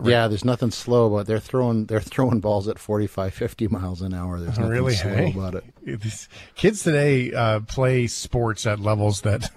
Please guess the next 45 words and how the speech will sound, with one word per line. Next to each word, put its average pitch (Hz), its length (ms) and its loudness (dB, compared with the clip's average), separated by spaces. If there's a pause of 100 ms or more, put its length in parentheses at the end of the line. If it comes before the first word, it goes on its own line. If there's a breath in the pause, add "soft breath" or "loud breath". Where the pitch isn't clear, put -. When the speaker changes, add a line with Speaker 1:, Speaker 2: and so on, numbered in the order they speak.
Speaker 2:
<laughs> - 120 -14
we 139 240 2
never 120 240 2
played 101 300 0
at. 92 180 -4
That's, 117 300 -4 (440 loud breath)
that's 117 220 0
absolutely 113 360 4
true. 117 180 2
Since 180 260 2
we're 208 80 6
talking 139 380 4
technological 120 640 4
world, 107 240 6
I 107 60 6
did 110 80 2
get 131 120 6
a 120 60 6
text - 320 0
message 110 320 2
from 101 200 0
Norm. 104 460 0 (320 loud breath)
He 175 220 2
suggested 135 920 0
a 120 80 0
website 117 640 2
if 120 200 -4
you 113 80 4
want 110 180 4
to 110 100 -2
track 107 300 0
fires, 135 680 0 (560 soft breath)
since 143 260 2
the 120 80 -2
forest 127 360 2
fire 110 480 2
risk 113 320 0
is 98 160 0
very, 120 320 4
very 113 200 0
high 104 200 0
with 107 180 0
all 104 120 2
the 104 100 -2
heat 123 320 0